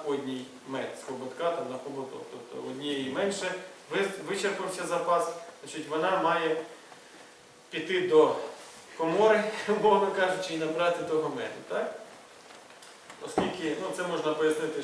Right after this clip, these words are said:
що бджоли в такому сповільненому стані, вони не в активному стані, тому харчується кожна самостійно.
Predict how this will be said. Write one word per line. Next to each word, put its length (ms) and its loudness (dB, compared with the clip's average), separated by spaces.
що 100 -2
бджоли 340 0
в 220 -2
такому 560 0
сповільненому 580 -2
стані, 360 0
вони 140 0
не 160 2
в 80 4
активному 440 0
стані, 340 -2
тому 460 -4
харчується 460 -4
кожна 360 -2
самостійно. 680 -4